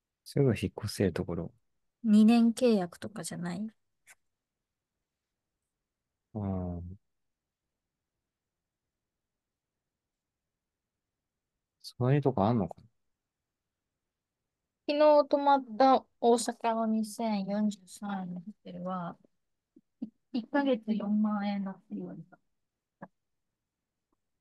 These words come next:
Speaker 1: ああ、い-、そうなんだ。あそこに住むならってこと？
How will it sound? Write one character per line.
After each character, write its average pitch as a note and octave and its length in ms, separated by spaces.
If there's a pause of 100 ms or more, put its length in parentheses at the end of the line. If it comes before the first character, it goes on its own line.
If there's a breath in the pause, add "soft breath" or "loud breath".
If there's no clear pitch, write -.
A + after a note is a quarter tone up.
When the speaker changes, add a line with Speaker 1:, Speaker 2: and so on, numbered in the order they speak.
(880)
Speaker 1:
あ A#2 180
あ、 G#2 60
い-、 G2+ 100 (140)
そ - 220
う A#2 40
な F#2 60
ん F#2+ 100
だ。 - 100 (420)
あ G#2 140
そ A#2+ 120
こ D3 100
に C3+ 100
住 D#3+ 200
む B2+ 100
な F#2 120
ら F2 80
っ F2 40
て - 140
こ - 120
と？ F2+ 180